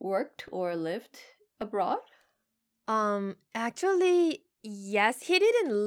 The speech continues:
Speaker 2: live or work abroad, but he used to go on a business trip to Japan and some other countries when he was younger.
Speaker 1: Mm.
Speaker 2: But mostly a few days, if I remember correctly.
Speaker 1: Mm.
Speaker 2: Um,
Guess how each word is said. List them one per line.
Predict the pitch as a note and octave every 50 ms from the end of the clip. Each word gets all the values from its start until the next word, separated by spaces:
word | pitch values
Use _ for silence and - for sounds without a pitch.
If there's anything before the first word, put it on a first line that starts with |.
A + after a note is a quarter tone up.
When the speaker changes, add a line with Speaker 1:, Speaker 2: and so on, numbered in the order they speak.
| G#3+ G#3 G#3
Speaker 2:
live | A3 A3+ B3 B3+ -
or | C#4+ C#4 B3 G3+ F#3+
work | F#3 F#3 F#3+ G3 G#3+ A3 - _ -
abroad, | G#3+ G3+ G3 - G3 G3 G3+ G#3 G#3
but | G#3+ G#3+ G#3 G#3 G#3 B3
he |
used | A#3+ A3+ A#3+ B3 B3 - -
to | D#4 D4+ D4 C4+
go | A3+ - A#3 A3+ A3+ A3 G#3+
on | G#3+ G#3 G#3 G#3 G#3 - -
a | G#3 G3+ G3 G3 G3 F#3+ G3+
business | A3 G#3+ G#3 A#3+ B3 C4 C#4 - -
trip | - - - C#4+ C#4+ C4+ - - - -
to | C4+ C4 B3 A#3+
Japan | G#3 G3 - G#3 G3 G3 - - - - G3 G3 G3 G#3 A3
and | A3+ A3 A3+ A3
some | - C#4+ C4 A#3+
other | - G3 F#3+ G#3+ G#3
countries | G3 - - G3+ F#3+ F#3 - - A#3+ B3 B3 -
when | A#3+ A3 G#3+
he | G#3+ A3
was | G3+ G3+ G3 F#3 F#3
younger. | F3+ F3 E3 D#3 D#3 E3 F#3 G3 F#3 F#3+ F#3 - E3+
Speaker 1:
Mm. | E3+ E3+ E3+ E3+ F3 - _ _ _ _ -
Speaker 2:
But | C#4 C4
mostly | B3 A#3+ B3 C#4+ C#4+ - - - A4
a | G4+ C4 B3
few | - - B3 A#3+ A#3
days, | G#3 G3 F#3+ F#3+ G3 G#3 G3+ - -
if | G#3 G3+ -
I | G3 F#3
remember | F#3 F#3+ F#3 F#3+ F#3 F3 F#3 F#3 F3+
correctly. | F3+ - - G3 F3+ F3 F3 - - F#3+ F#3+ G3 G3+ G#3 F3 E3+ F3 - - _ -
Speaker 1:
Mm. | G3+
Speaker 2:
Um, | F#3+ F#3 F3+ F3 F3 F3 F3